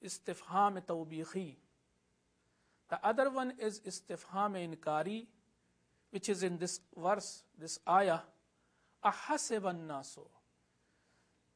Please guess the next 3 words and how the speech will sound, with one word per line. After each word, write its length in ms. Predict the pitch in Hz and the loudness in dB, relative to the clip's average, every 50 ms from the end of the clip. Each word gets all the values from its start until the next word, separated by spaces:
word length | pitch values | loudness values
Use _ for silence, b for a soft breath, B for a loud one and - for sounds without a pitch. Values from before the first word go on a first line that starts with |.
| _ _ _ _ _ 302 | _ _ _ _ _ -4
Istifham 680 | 302 - - - 339 320 - - 285 285 294 294 285 285 277 269 262 277 - _ _ _ _ _ _ _ | -4 -4 -2 -2 -2 -2 -2 0 2 4 4 4 4 2 0 -2 -2 -6 -8 _ _ _ _ _ _ _
inkari 580 | 226 220 220 220 220 - 220 214 214 220 214 214 | -4 -4 -4 -2 2 4 4 4 4 2 -2 -2
means 460 | 214 214 202 190 180 175 - - - | -2 -2 -4 -4 -4 -6 -8 -10 -12